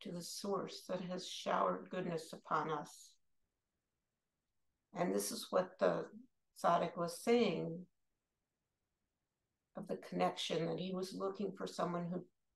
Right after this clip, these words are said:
who he could be connected to. And the second side of the Sefira of Hod was he needed someone with enough courage to fully acknowledge the truth.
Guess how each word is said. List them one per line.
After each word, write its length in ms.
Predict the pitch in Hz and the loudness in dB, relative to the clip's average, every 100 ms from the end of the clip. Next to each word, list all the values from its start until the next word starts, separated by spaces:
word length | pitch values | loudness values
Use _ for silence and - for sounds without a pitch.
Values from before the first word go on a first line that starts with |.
| _ _ _ _ - | _ _ _ _ -4
who 100 | 175 | -4
he 140 | 180 | -4
could 300 | - 175 170 | -6 -6 -6
be 180 | 180 - | -8 -8
connected 520 | - 165 180 180 - - - | -6 0 0 -2 -12 -12 -8
to. 360 | - 143 - - _ _ _ _ _ _ _ _ _ _ | -6 -6 -10 -18 _ _ _ _ _ _ _ _ _ _
And 120 | 185 | 0
the 100 | 196 | 2
second 400 | 196 233 240 254 | 4 2 2 2
side 380 | 233 208 185 180 | 2 4 4 4
of 80 | 180 | 0
the 80 | 185 | -4
Sefira 720 | 190 - - - 175 170 170 - - _ _ _ _ | -6 -10 -10 -2 2 4 4 0 -14 _ _ _ _
of 180 | 185 165 | 0 0
Hod 520 | - - 170 156 165 165 - _ _ _ _ _ _ _ _ _ _ _ _ _ _ - _ _ _ _ _ _ _ _ _ | -4 2 4 6 4 0 -12 _ _ _ _ _ _ _ _ _ _ _ _ _ _ -20 _ _ _ _ _ _ _ _ _
was 240 | 208 190 202 | 0 2 6
he 120 | 208 | 8
needed 360 | 202 233 254 | 10 8 4
someone 460 | - 214 190 196 185 | 4 4 6 6 4
with 160 | 185 180 | 0 2
enough 280 | 175 170 - | 2 2 0
courage 520 | - 233 233 202 - | 4 6 6 2 -4
to 100 | - | -10
fully 400 | - 190 180 - | -4 -2 -2 -2
acknowledge 720 | 185 180 180 170 165 165 156 - | -6 -4 2 6 6 6 2 -4
the 100 | 160 | -6
truth. 540 | - - 170 147 - | -6 -4 -4 -4 -8